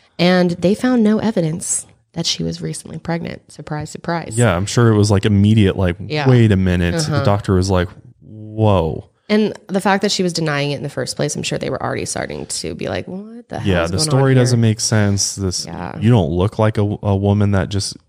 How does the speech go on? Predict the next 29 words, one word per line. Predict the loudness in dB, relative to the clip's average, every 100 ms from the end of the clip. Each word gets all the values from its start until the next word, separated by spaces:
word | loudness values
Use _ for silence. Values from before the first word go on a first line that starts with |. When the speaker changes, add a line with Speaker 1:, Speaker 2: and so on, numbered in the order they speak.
| _ _
Speaker 2:
you | 0 4
know, | 4
birthed | 2 2 2 -2 -4
a | -4
stillborn | -2 -2 -2 -2 -4
baby. | -2 -2 0 -2
Like, | -2 -4 -8 _ _ _ _ _ -4
I, | -2
I, | 2 2
and, | 4 2 -2
you | -2
know, | 0
you're | 0 0
acting | 0 0 0 0 2
a |
certain | 0 0 0 0
way. | 0 2 0
I'm | -2
sure | 0 0 2
all | 2 2
the | 2 -2
things | -2 -2 -4
just | -4
really | -2 -2
click | 0 -2 0
together, | 0 0 0
and | -4
they're | -4
like, | -4 -8